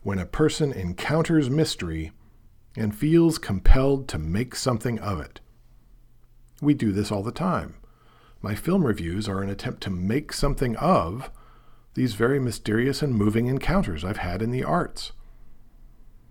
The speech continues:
Art itself is a, an attempt to make something of experiences the artist has had, which is probably why audience have, audiences have such profound,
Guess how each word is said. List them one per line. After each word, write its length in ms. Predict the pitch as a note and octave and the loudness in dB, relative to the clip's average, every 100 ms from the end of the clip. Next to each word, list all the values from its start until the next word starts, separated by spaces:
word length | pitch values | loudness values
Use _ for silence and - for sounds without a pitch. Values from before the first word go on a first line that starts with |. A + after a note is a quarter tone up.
| - - - - - - | -20 -20 -20 -20 -20 -2
Art 220 | B2+ C3 | 2 2
itself 680 | B2+ - - G3+ F3 - - - | 2 -2 4 6 6 0 -12 0
is 180 | C3 | 2
a, 120 | G#2+ F#2+ - | 2 -4 -6
an 140 | A#2 G#2+ | -2 -2
attempt 640 | G2 - F#3+ C3 - - - - - | -2 2 4 4 -2 -10 -10 -14 -12
to 380 | - C3+ A#2+ G#2+ | -2 0 2 0
make 380 | F#2+ G2+ D3 D3+ | 0 2 2 0
something 440 | - C#3 A#2+ A#2+ | -4 -4 -2 -4
of 380 | - G#3+ C#3 B2+ | 0 0 2 0
experiences 720 | C#3+ - - G#2+ C3 C3 E3 | -2 -4 -4 0 0 0 -4
the 140 | - F#3 | -2 0
artist 340 | G3 G#3 - | 2 2 0
has 120 | F#2+ | -6
had, 360 | - D2+ A1+ A#1 - - - | -6 -8 -10 -14 -18 -20 -4
which 160 | - | -4
is 60 | C3+ | -2
probably 460 | - D#3 D#3 C3 G#2 | 2 2 2 0 0
why 340 | G2 F#2+ G2 | 0 -2 -4
audience 440 | F2+ C3 B2+ G#2+ | -2 0 0 -2
have, 340 | G2 F#2 - - - - | -4 -8 -10 -16 -16 -4
audiences 480 | C#3+ D3+ - A#2 | 0 0 -2 -8
have 180 | G#2+ F#2+ | -6 -6
such 260 | - A#2 - | -6 -6 -6
profound, 720 | G2 - A#2 A#2+ B2 A#2 G#2+ | -8 -6 -6 -4 -4 -4 -6